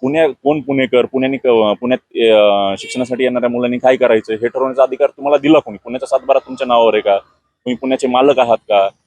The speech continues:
आणि तुमचं काय म्हणणं आहे तर, अ, गणपती उत्सवामध्ये, अ, विद्यार्थी डीजे सोबत नाचतात. बरं, गणपती उत्सवामध्ये,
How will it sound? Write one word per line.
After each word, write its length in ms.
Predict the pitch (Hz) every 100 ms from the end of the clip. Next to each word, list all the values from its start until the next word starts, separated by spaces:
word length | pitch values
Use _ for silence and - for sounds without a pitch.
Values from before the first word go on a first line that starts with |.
| _ _ -
आणि 140 | 110
तुमचं 280 | 127 143 147
काय 180 | 156 151
म्हणणं 240 | 139 135
आहे 120 | 135 139
तर, 240 | 135 98
अ, 20 |
गणपती 520 | 107 120 120 131 131
उत्सवामध्ये, 760 | 131 123 - 127 123 120 123 113
अ, 60 |
विद्यार्थी 520 | 104 101 107 117 110 120
डीजे 240 | 123 120
सोबत 300 | 117 117 117
नाचतात. 300 | 120 - 95 - _ -
बरं, 180 | 131 127
गणपती 360 | 135 139 143
उत्सवामध्ये, 560 | 135 - 139 127 123